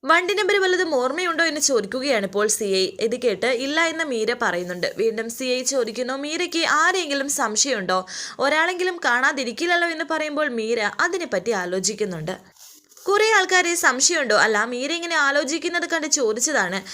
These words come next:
എന്നൊക്കെ ഇങ്ങനെ സി ഐ പറയുമ്പോൾ, ആ, മീര പറയുന്നുണ്ട്, "ഇല്ല മാഡം, എനിക്കങ്ങനെ ആരെയും സംശയമില്ല." വീണ്ടും സി ഐ പറയുന്നു, "ഇനി എന്തെങ്കിലും സംശയമുണ്ടെങ്കിൽ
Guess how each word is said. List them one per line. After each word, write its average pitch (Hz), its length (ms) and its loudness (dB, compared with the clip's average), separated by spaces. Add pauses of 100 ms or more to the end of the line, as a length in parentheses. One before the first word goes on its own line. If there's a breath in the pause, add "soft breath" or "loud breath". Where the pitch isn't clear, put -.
(220 loud breath)
എന്നൊക്കെ 370 280 0
ഇങ്ങനെ 339 340 -2 (280)
സി 233 160 -4
ഐ 330 260 0
പറയുമ്പോൾ, 262 480 2
ആ, 220 360 0 (300)
മീര 285 320 -2
പറയുന്നുണ്ട്, 226 580 0 (220 loud breath)
"ഇല്ല 330 220 0
മാഡം, 240 340 2
എനിക്കങ്ങനെ 311 500 -4
ആരെയും 220 280 0
സംശയമില്ല." 214 760 0 (240 loud breath)
വീണ്ടും 359 400 0 (300)
സി - 160 -4
ഐ 359 260 0
പറയുന്നു, 220 460 0
"ഇനി 285 180 -4
എന്തെങ്കിലും 311 460 -4
സംശയമുണ്ടെങ്കിൽ 311 840 0